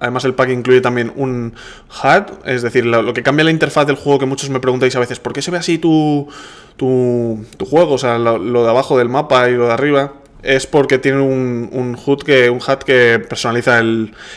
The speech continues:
la interfaz del juego. Y en este caso van a sacar uno con glados, que está chulísimo. Os dejaré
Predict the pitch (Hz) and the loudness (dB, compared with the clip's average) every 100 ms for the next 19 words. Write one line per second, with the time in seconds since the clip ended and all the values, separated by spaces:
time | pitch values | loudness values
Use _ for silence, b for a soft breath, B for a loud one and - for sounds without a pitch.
0 | B 117 117 113 127 117 113 - 113 139 | B -2 0 0 0 2 0 0 0 0
1 | 190 - - 135 143 131 127 123 123 120 | -4 -8 -2 4 4 2 -2 -2 -2 -2
2 | 127 120 123 117 117 117 131 156 196 - | -2 -2 -2 -4 -2 2 2 2 0 -2
3 | 123 120 131 - - 110 - 117 - - | 0 2 0 -2 -6 -4 -2 -2 -4 -8
4 | 113 117 139 160 165 - 120 120 120 117 | -4 -4 -2 -2 -2 -2 2 6 6 4